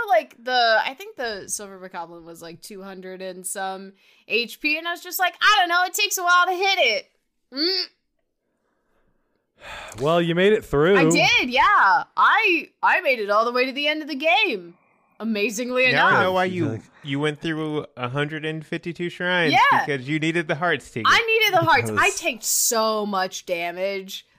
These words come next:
Speaker 1: Like
Speaker 4: I mean, t-, t-, Tegan did a fuseless run.
Speaker 1: <laughs> Yeah.
Speaker 4: Did a shrineless run from B C. A, a pacifist run. I was just buck naked for a good chunk of it.
Speaker 1: Naked
Speaker 4: I don't
Speaker 1: run.
Speaker 4: know.
Speaker 1: No defense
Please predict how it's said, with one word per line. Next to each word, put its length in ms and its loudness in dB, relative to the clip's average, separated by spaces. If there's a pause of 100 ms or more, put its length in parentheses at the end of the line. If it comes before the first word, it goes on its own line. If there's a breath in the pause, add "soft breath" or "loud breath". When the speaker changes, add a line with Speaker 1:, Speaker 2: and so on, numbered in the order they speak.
Speaker 1:
Like 540 -4
Speaker 4:
I 60 -14
mean, 280 -10 (140)
t-, 180 -20
t-, 300 -8
Tegan 340 -2
did 140 2
a 80 -2
fuseless 600 0
run. 600 -2 (140)
Speaker 1:
<laughs> 160 -10
Yeah. 440 6
Speaker 4:
Did 80 2
a 60 0
shrineless 680 2
run 220 2
from 200 -6
B 180 0
C. 640 -4 (920 loud breath)
A, 360 2
a 60 0
pacifist 720 -2
run. 380 2
I 160 0
was 240 0
just 160 -4 (240)
buck 320 -2
naked 500 -2
for 420 -4
a 60 -2
good 320 -6
chunk 320 -4
of 120 -6
it. 80 -4
Speaker 1:
Naked 340 -4
Speaker 4:
I 200 -2
don't 140 0
Speaker 1:
run. 20 -2
Speaker 4:
know. 280 -2
Speaker 1:
No 160 0
defense 280 0